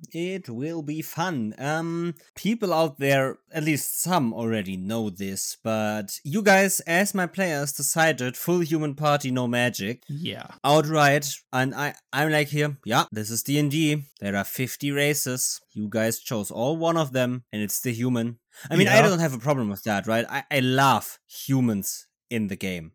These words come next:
Speaker 2: Yeah.
Speaker 1: I, I love them for what they are. Simple. Easy. But, but that makes them interesting alone. But I never expected you guys to go full human party, but it works for the story. It, it works because you're all bi-, basically now grounded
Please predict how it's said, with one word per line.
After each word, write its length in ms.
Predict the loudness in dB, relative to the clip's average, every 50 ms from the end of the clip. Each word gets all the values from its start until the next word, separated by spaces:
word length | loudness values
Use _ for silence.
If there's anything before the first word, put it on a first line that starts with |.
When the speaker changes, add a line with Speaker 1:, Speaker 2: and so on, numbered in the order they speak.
| _ -2
Speaker 2:
Yeah. 220 | 0 0 0 0 -2
Speaker 1:
I, 60 | -4
I 40 | -4
love 400 | 0 2 2 2 2 0 -2 -6 -2
them 380 | 0 0 0 0 -2 -4 -8 _ _ -20
for 520 | -16 -10 -6 -2 0 0 0 0 -2 -4 -6
what 240 | -4 -4 -4 -2 0
they 160 | 0 2 2
are. 300 | 2 0 -2 -4 -8 -14 _
Simple. 500 | -10 -4 -2 -2 -2 -2 -4 -8 -16 -16 _ -6
Easy. 480 | -4 -2 -2 -2 -2 -4 -6 -8 -10 _ -10
But, 100 | -10 -8 -6
but 160 | -8 -2 4
that 180 | 4 4 6 6
makes 260 | 4 4 4 2 0
them 200 | 0 2 2 2
interesting 520 | 0 0 -2 -4 -6 -6 -8 -8 -8 -8
alone. 440 | -8 -8 -4 -4 -2 -2 -4 -6 -8 -4
But 360 | 0 0 2 0 0 -4 -12 -14 _ _ _ _ _ _
I 80 | 0 2
never 240 | 4 4 4 4
expected 560 | 2 0 0 -2 -2 0 0 0 0 -2 -4 -2
you 60 | 0
guys 240 | 0 0 0 0 -2
to 80 | -2
go 140 | -2 -2 -2
full 340 | -2 -4 -2 0 2 2 0
human 400 | 0 -2 -2 0 0 0 0 -2
party, 640 | -2 -2 -2 -2 -2 -2 -2 -4 -4 -4 -6 -8 -10 _ _ -2
but 400 | 0 2 2 2 0 -2 -6 -10 -10 _ -2
it 160 | -2 0 2
works 340 | 2 2 2 2 0 -4 -4
for 140 | -4 -4 -4
the 80 | -2
story. 400 | -2 -2 0 2 2 2 0 0
It, 80 | -2 -6 -6
it 120 | -8 -8
works 340 | -4 -2 -2 -2 -2 -4 -6
because 320 | -10 -10 -6 -6 -4 -2
you're 160 | -2 -2 -2 0
all 240 | 0 0 0 2
bi-, 240 | 2 2 2 2 2
basically 400 | 2 0 0 0 -2 -4 -2 0
now 160 | 2 2 2
grounded 760 | 0 0 0 0 0 2 2 0 0 -2 -2 -2 -4 -4 -4